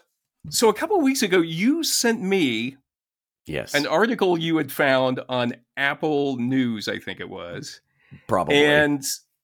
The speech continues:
Speaker 1: and it was an article by Laura Bisis, who's, uh, a reporter.
Speaker 2: Yeah.
Speaker 1: And, but she was reporting on a study that was recently done by some researchers, researchers at the University of North Carolina, or North Carolina State University,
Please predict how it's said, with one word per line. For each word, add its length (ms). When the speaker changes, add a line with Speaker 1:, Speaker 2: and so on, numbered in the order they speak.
Speaker 1:
and 180
it 60
was 220
an 100
article 380
by 160
Laura 440
Bisis, 840
who's, 760
uh, 480
a 100
reporter. 800
Speaker 2:
Yeah. 200
Speaker 1:
And, 120
but 140
she 160
was 180
reporting 460
on 120
a 60
study 440
that 140
was 220
recently 600
done 680
by 840
some 280
researchers, 600
researchers 580
at 100
the 80
University 560
of 80
North 300
Carolina, 520
or 160
North 240
Carolina 380
State 320
University, 680